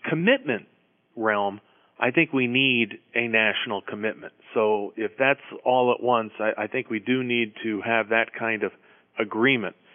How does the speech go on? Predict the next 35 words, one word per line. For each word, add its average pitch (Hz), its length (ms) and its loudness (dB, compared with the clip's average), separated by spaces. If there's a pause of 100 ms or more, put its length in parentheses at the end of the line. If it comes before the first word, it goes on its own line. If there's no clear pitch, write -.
(460)
Will 151 360 4
all 160 320 6
of 117 60 -4
the 110 100 -2 (160)
changes 202 540 2
happen 107 380 0
all 101 280 -2
at 98 80 -6
once? 98 300 -6 (260)
I 107 160 0
would 110 240 -2
say 107 120 4
we 101 160 -2
doubt 92 420 0
that. 82 220 -6 (440)
This 156 160 2
is 101 140 -8
a 90 100 -6 (120)
very 139 400 4
large 110 640 2
and 101 180 -8
complex 104 600 -4 (680)
system 117 360 -2
across 107 420 -2
our 98 100 -2
country 101 460 -8
today 101 460 2 (420)
with 107 160 -6
many, 143 420 2
many, 110 380 -4
many 101 320 -4
parts 104 460 0 (180)
and 92 260 -8 (320)
players. 113 360 2 (480)
And 113 160 -6